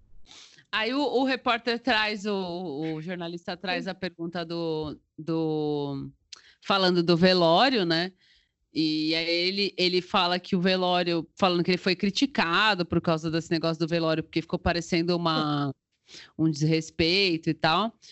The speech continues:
E ele falou que, que simboliza, o, aí o Cogos respondeu, né, que o caixão simboliza um velório político do João Dória, que nunca mais vai ser eleito.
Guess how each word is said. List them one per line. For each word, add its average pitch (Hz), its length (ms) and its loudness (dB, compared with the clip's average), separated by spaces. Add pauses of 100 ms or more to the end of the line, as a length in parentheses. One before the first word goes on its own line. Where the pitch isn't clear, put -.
(260)
E 208 120 2
ele 220 340 2
falou 247 400 4
que, 220 300 -4
que - 160 -2
simboliza, 180 840 2
o, 156 320 2
aí 156 160 4
o 170 80 4
Cogos 180 320 4
respondeu, 185 480 2
né, 151 120 0
que - 100 -6
o - 20 -2
caixão 170 380 -2
simboliza 185 500 2
um - 40 2
velório 180 300 0
político 185 640 0
do 165 120 2
João 165 280 2
Dória, 170 480 4
que 208 120 0
nunca 202 200 2
mais 196 240 0
vai 202 140 2
ser 202 200 2
eleito. 156 600 2